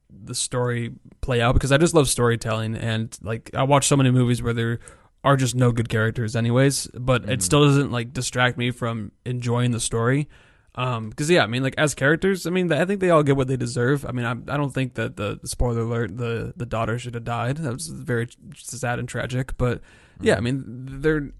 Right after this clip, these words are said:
Speaker 1: they're not good people at all. They're just trying to get by, and they're living off of other people's wealth, uh, and they're taking advantage of this very gullible rich family. <laughs> But, um,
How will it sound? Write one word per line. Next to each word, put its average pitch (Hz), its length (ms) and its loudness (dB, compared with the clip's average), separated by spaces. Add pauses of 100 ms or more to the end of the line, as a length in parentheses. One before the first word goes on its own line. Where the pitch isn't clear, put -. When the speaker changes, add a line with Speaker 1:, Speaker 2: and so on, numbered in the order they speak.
Speaker 1:
they're 135 180 -4
not 151 260 -2
good 127 200 -4
people 127 540 -6
at 92 100 -10
all. 117 480 -6
They're 131 140 -4
just 156 200 -2
trying 139 180 0
to 131 40 -4
get 113 160 -10
by, 123 420 -4
and 113 220 -8
they're 117 100 -4
living 127 260 -4
off 120 160 -6
of 120 100 -8
other 120 160 -8
people's 120 320 -10
wealth, 123 360 -4 (440)
uh, 101 400 -8
and 123 100 -8
they're 113 60 -8
taking 131 220 -4
advantage 123 420 -2
of 117 80 -6
this 120 100 -10
very 123 240 -4
gullible 120 720 -6 (260)
rich 135 240 -8
family. 113 460 -6
<laughs> - 360 -8
But, - 340 -4 (480)
um, 123 580 -6